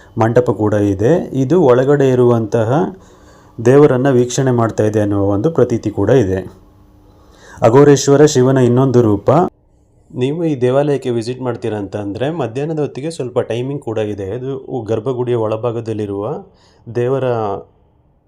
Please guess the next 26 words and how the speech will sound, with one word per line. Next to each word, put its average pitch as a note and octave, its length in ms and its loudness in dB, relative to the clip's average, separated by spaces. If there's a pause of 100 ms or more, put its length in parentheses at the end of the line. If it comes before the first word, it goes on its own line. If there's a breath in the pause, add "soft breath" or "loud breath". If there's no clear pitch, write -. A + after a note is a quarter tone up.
ಗರ್ಭಗುಡಿಯನ್ನ A2+ 840 -4
ಕ್ಲೋಸ್ A#2 340 -4
ಮಾಡಿರುತ್ತಾರೆ. F#2 580 -8
ರಿಮೈನಿಂಗ್ C#3 500 -6
ಟೆಂಪಲ್ C3 320 -6
ಓಪನ್ A2+ 360 -6
ಇರುತ್ತೆ, G2+ 340 -6
ಆದ್ರೆ B2+ 180 -6
ಒಳಭಾಗ B2 480 -4
ಸ್ವಲ್ಪ A2+ 320 -12
ಹೊತ್ತು G#2+ 340 -10
ಕ್ಲೋಸ್ G#2 320 -8
ಇರುತ್ತೆ F#2 260 -14
ಮಧ್ಯಾಹ್ನ. F2 420 -14 (800 soft breath)
ಮತ್ತೆ B2 240 -2
ಇದನ್ನ C3 220 -4
ಓಪನ್ B2 320 -4
ಮಾಡೋದು A2+ 340 -4
ಮಧ್ಯಾಹ್ನ A#2+ 340 -6
ನಾಲ್ಕೂವರೆಯಿಂದ A2 720 -6
ಐದು G#2+ 180 -4
ಗಂಟೆ G2+ 240 -8
ನಂತರ F#2+ 300 -8
ತಿರ್ಗಾ G2 240 -8
ಓಪನ್ F#2 260 -10
ಮಾಡ್ತಾರೆ. F#2+ 640 -12